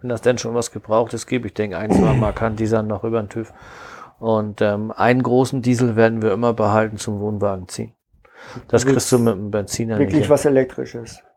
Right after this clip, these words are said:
Speaker 1: Bitte?
Speaker 2: Du willst wirklich was Elektrisches?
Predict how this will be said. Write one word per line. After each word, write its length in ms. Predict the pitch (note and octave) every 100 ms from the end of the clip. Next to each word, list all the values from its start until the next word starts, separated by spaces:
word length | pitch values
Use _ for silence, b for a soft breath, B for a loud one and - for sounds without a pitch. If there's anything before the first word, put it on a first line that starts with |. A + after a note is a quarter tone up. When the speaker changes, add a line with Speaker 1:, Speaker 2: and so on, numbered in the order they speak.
| _ _ _
Speaker 1:
Bitte? 300 | B2 D3 - _
Speaker 2:
Du 140 | - A#2
willst 260 | C#3 C3+ C#3+
wirklich 320 | D3 D3 C3
was 160 | D3 D3+
Elektrisches? 800 | C3+ B2+ - B2 - A#2+ -